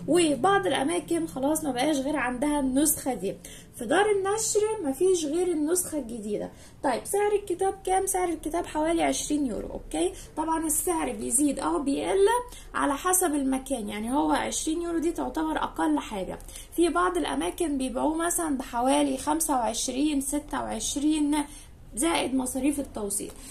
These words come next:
طيب، أنا اللي أحسن، النسخة الجديدة ولا النسخة القديمة؟ آه، يعني في مميزات وفي عيوب في النسختين. آه، أنا بحب النسخة الجديدة علشان الكلمات اللي فيها والمواضيع اللي فيها جديدة. خلاص،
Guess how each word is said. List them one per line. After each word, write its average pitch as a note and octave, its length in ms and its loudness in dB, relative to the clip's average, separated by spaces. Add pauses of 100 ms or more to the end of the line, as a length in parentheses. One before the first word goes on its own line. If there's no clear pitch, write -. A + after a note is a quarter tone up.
(200)
طيب، B3 260 -2
أنا A4+ 300 0
اللي D#4+ 100 4
أحسن، C#4 300 0
النسخة G4 420 0
الجديدة F4 520 4
ولا C#4 180 4
النسخة D4+ 380 2
القديمة؟ A#3 540 -2 (480)
آه، C#4+ 340 4 (200)
يعني G#4 400 4
في G4 80 6 (160)
مميزات E4+ 680 2
وفي F4 320 2
عيوب F4 240 4
في F4 120 -4
النسختين. B3 720 -2 (420)
آه، - 40 0
أنا G4 460 2
بحب G4+ 260 -2
النسخة G4 440 2
الجديدة F4 460 2
علشان E4 440 0
الكلمات E4 640 0
اللي D4+ 180 4
فيها C#4+ 240 0
والمواضيع C4 680 0
اللي E4+ 140 2
فيها F#4+ 280 0
جديدة. A3+ 460 -6 (280)
خلاص، B3 280 0